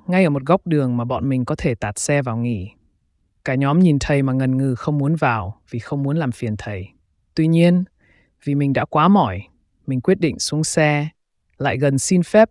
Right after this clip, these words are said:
được ngồi nghỉ cạnh thầy. "Chúng con xin lỗi vì đã phá đi sự tĩnh lặng của thầy. Chúng con có thể ngồi nghỉ ngay ở đây không ạ? Đường xa quá mà chúng con tìm mãi không có chỗ nào có thể dừng chân."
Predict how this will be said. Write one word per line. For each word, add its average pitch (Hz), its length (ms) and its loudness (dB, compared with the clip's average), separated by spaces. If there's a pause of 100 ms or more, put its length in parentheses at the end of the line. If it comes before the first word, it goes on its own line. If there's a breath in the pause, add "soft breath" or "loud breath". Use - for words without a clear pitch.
(120)
được - 160 -4
ngồi 131 180 -2
nghỉ 123 180 0
cạnh - 220 -10
thầy. 95 300 -10 (760)
"Chúng 147 160 -4
con 147 160 2
xin 151 220 0
lỗi 147 340 4 (320 soft breath)
vì 143 100 0
đã 131 120 0
phá 160 300 4
đi 180 160 6
sự - 180 -4
tĩnh 147 200 -2
lặng 165 180 0
của 104 160 -12
thầy. 98 300 -8 (380)
Chúng 151 140 -6
con 165 180 2
có 190 100 0
thể 165 160 2
ngồi 131 180 0
nghỉ 147 220 2
ngay 147 260 4
ở 139 60 4
đây 151 180 6
không 175 220 2
ạ? - 140 -2 (580)
Đường 139 180 -2
xa 156 300 2
quá 160 400 0 (140)
mà 127 100 -8
chúng 147 200 -4
con 160 240 0
tìm 120 280 -2
mãi 135 300 -2
không 160 200 -6
có 156 80 -4
chỗ 151 140 -4
nào 151 200 0
có 147 100 -6
thể 147 180 -2
dừng 110 220 -6
chân." 143 340 -2